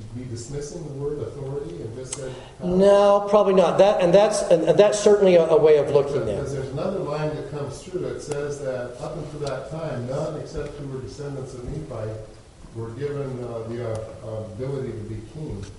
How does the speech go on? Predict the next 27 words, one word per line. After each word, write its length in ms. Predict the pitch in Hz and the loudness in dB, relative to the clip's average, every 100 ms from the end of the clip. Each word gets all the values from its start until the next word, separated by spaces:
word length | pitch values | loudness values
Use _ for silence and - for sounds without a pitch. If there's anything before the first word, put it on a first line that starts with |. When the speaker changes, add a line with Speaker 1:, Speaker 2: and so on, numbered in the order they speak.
| - - - - | -20 -20 -16 -4
Speaker 2:
Yeah. 280 | 127 127 | -2 0
Speaker 1:
So 120 | 127 - | -2 -2
I, 80 | - | -4
I 280 | - 160 - | -4 -6 -4
like 220 | - - | -4 -6
to 60 | 123 | -8
think 280 | 147 143 139 | -8 -8 -8
of 160 | 143 | -8
it 160 | 131 - | -8 -8
that 160 | 120 123 | -10 -10
there 80 | |
was 180 | 127 110 | -8 -8
a 40 | 113 | -10
patriarchal 800 | - 160 175 151 135 131 104 110 | -10 -10 -10 -10 -6 -6 -6 -8
line. 540 | 98 98 87 95 107 - - - - | -8 -8 -10 -12 -12 -14 -16 -18 0
Speaker 2:
Yeah. 280 | 147 175 170 - 120 | 4 6 4 -2 -6
Speaker 1:
And 140 | 127 | -4
then 260 | 147 156 151 120 - - | -2 -2 -2 -6 -12 -10
when 200 | 127 123 | -8 -6
the 80 | 110 | -8
church 360 | 110 180 185 135 | -8 -6 -6 -8
was 160 | - | -12
formally 440 | - 147 139 123 123 | -8 -6 -6 -6 -4
organized, 840 | 139 - 110 104 107 110 - - | -4 -4 -4 -4 -6 -8 -12 -10
there 80 | 117 | -8
was 160 | 107 113 | -8 -8
a, 200 | 110 | -8